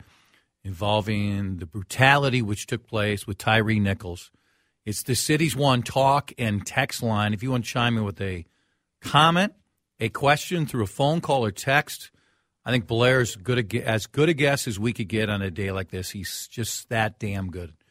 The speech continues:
on topics like this, very difficult and important topics like this. You can call us. You can text us. Six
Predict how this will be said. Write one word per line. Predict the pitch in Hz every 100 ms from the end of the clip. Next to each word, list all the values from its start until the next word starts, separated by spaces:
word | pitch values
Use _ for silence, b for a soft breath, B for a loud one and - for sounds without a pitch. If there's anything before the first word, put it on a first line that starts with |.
| _ _ _ -
on | 95 98
topics | 113 104 - 92 -
like | 101
this, | 104 95
very | 131 139
difficult | 113 147 - 143 127 120
and | -
important | 101 90 117 98 107
topics | 85 80 - -
like | 85 -
this. | 85 - - b b b -
You |
can | 135 147
call | - 151 165
us. | 202 208
You | 185
can | 190
text | 165 190 190 -
us. | - - - _ _ _
Six | - - - 220 - -